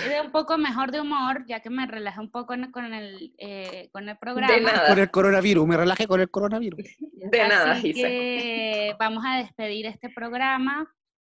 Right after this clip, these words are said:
Speaker 1: Eh, muchas gracias a los que nos escuchan. Eh, pueden ir a Instagram y seguirnos en arroba dos chamas y un hueón, todos en letra.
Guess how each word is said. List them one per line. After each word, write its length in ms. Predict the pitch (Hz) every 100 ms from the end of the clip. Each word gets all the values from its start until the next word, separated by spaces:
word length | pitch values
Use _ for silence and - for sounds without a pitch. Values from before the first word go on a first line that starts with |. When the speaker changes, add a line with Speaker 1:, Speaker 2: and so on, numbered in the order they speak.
| -
Speaker 1:
Eh, 280 | 208 208 208
muchas 400 | 220 240 254 240
gracias 380 | 220 208 240 240
a 40 |
los 140 | 233
que 120 | - 214
nos 140 | 196
escuchan. 720 | 185 - 262 262 262 269 285 262 _ _
Eh, 580 | 208 214 214 208 208 - -
pueden 340 | 214 214 220
ir 140 | 233
a 100 | 226
Instagram 640 | 240 240 - 247 240 247 247
y 140 | -
seguirnos 520 | - 202 208 220 233 233
en 120 | 220
arroba 420 | 196 208 214 226
dos 180 | 214 226
chamas 360 | - 233 233 220
y 60 |
un 100 | 233
hueón, 360 | 226 226 226 226
todos 260 | 226 226 226
en 160 | 233
letra. 480 | 254 269 262 277